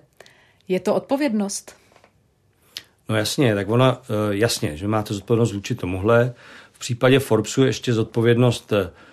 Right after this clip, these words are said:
Speaker 2: protože Forbes je velká značka, ale vydavatelství vlastně tak strašně velký není. To znamená, že my známe osobně lidi v New Yorku, eh, který to vydávají, známe Steva Forbese jako dědice téhle s-, s-,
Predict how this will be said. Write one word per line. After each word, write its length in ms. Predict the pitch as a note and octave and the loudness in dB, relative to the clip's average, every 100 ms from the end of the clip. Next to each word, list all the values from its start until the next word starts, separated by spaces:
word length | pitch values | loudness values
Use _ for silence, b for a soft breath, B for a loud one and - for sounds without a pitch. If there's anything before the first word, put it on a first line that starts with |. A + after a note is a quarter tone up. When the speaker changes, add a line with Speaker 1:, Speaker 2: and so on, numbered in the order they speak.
| B - - F2 F2 - | B -14 -6 -2 -2 -2
Speaker 2:
protože 800 | - A2 - A#2+ A#2+ A2+ G#2+ G2 b b b b _ _ - | 0 0 2 4 6 6 6 0 b b b b _ _ -8
Forbes 280 | - A#2+ - | -2 0 2
je 60 | A#2+ | 2
velká 400 | G2+ A2 B2 A#2 | 2 2 2 2
značka, 600 | A2 F#2 - F#2 F2 - | 0 -2 -4 -4 -4 -6
ale 160 | G2 A2+ | -4 2
vydavatelství 560 | A#2 A#2+ B2 B2 - | 4 4 2 -2 -2
vlastně 240 | B2 A#2+ B2 | -2 -2 -2
tak 140 | A#2 | -4
strašně 300 | - A2+ B2+ | -6 -6 -2
velký 280 | A2 G#2+ A#2 | -2 -2 -4
není. 240 | G2 F#2 | -4 -6
To 120 | D#2 F2 | -10 -8
znamená, 320 | G#2 G#2 G#2 | -6 -4 -4
že 120 | G#2+ | -4
my 100 | G#2+ | -4
známe 420 | G#2 G#2 A2 B2 | -2 -2 0 -2
osobně 640 | G2+ - B2 A2 A#2+ A#2 A2+ B B B | -2 -2 0 2 2 0 -4 B B B
lidi 280 | G#2 G2+ A2+ | -4 0 2
v 60 | G#2+ | 2
New 100 | G#2+ | 2
Yorku, 680 | A2 A2 A#2+ A#2 A#2 A#2 A2+ | 2 0 2 4 2 0 -4
eh, 180 | G#2 G2+ | -6 -6
který 300 | - A2+ G#2 | -4 -2 -2
to 120 | F#2+ | -2
vydávají, 480 | G#2 G#2 G#2+ A2+ G#2+ | 0 2 2 2 2
známe 540 | G#2+ G#2 A2 G#2 G2 B B B | 0 0 0 -2 -4 B B B
Steva 400 | - A2 A2 A#2 | -6 0 2 2
Forbese 440 | B2 A#2 - A#2+ | 2 0 2 2
jako 340 | A2 A#2 G#2+ G2+ F#2+ - F#2+ | 2 2 2 2 -8 -12 -10
dědice 540 | G2 G#2+ G2+ A#2 A#2+ | -2 0 0 0 0
téhle 300 | A2+ G#2+ G#2 | -2 0 -2
s-, 120 | G#2+ - - - | -4 -10 -16 -14
s-, 480 | B2 A#2 - - - | -14 -16 -16 -16 -18